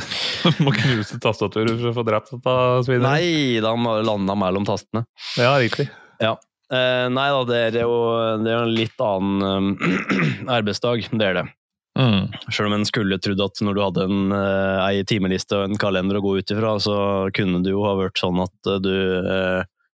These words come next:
Speaker 2: måtte være strukturert nok til å kunne, mm, på en måte ta en ting om gangen. Men
Speaker 1: Jo, jo.
Speaker 2: det er jo sånn, enten kommer alle samtidig, eller så skjer det ingenting, eller så har du fire og en halv telefon som driver på vent, og ja. Det er jo en, eh,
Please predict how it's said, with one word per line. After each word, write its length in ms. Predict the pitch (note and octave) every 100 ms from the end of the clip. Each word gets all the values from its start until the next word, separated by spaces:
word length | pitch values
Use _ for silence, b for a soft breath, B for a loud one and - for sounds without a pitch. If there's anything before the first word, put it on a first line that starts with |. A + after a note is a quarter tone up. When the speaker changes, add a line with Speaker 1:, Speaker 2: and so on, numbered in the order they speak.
| _ _ _
Speaker 2:
måtte 320 | G#2 G2+ F#2
være 240 | G#2 F#2+ G2+
strukturert 500 | - A2 - F#2+ F2+
nok 160 | A2+ G#2
til 160 | G#2+ G2
å 80 |
kunne, 480 | G#2 G2+ G2 G2+ G2
mm, 220 | G2 G#2 F#2+
på 80 |
en 80 | A2
måte 160 | G2+ G#2+
ta 140 | G2+
en 160 | G2+ G2+
ting 220 | G#2+ A2
om 140 | A#2+ B2+
gangen. 380 | B2+ D3+ D#3 G2+
Men 300 | A2 A#2 A#2
Speaker 1:
Jo, 80 | C3+
jo. 140 | C#3 A#2 A#2 B B -
Speaker 2:
det 80 |
er 60 | A#2+
jo 60 | A#2+
sånn, 160 | A#2 A#2+
enten 300 | A#2 G2+ B2 A2+
kommer 220 | G#2+ A#2
alle 160 | G#2+ A2
samtidig, 460 | G2+ F#2 F#2 G#2+ G#2+ G2+
eller 180 | G2+ G2+
så 80 |
skjer 240 | G#2 G2+ F#2
det 140 | G2+
ingenting, 340 | F#2+ F2+ G2+ G2+
eller 160 | G2
så 160 | F#2 G2+
har 160 | F#2+ G2
du 60 | G2
fire 300 | A2 F#2 G2
og 100 | F#2+
en 160 | G2 F#2+
halv 160 | F#2+ F#2 G2
telefon 460 | F#2+ F2+ F#2+ G#2 G2
som 300 | G2 G2 G2
driver 480 | F#2+ F#2+ F#2 G2 F#2+
på 160 | G#2
vent, 240 | F#2+ G2+ -
og 220 | G2+ F#2+ -
ja. 80 | A#1 _ _ _ B B B B B _
Det 80 | G#2+
er 80 | A2
jo 60 | A2
en, 80 | G#2+
eh, 300 | G#2 G2+ G2+